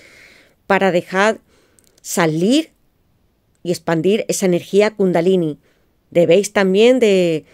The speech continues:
cumplir metas. Reunidos, quienes estáis a distancia, relación a larga distancia, viajes, reuniones. Tu gemelo está dispuesto a todo para vivir contigo y está impaciente por abrazarte.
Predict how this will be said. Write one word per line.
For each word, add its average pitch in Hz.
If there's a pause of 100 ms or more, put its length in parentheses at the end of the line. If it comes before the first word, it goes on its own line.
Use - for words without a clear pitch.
(380)
cumplir 220
metas. 220 (580)
Reunidos, 208
quienes 208
estáis 214
a 196
distancia, 190
relación 170
a 196
larga 180
distancia, 220
viajes, 202
reuniones. 202 (320)
Tu 226
gemelo 208
está 247
dispuesto 226
a -
todo 226
para 226
vivir 196
contigo 196
y 190
está -
impaciente 214
por 208
abrazarte. 185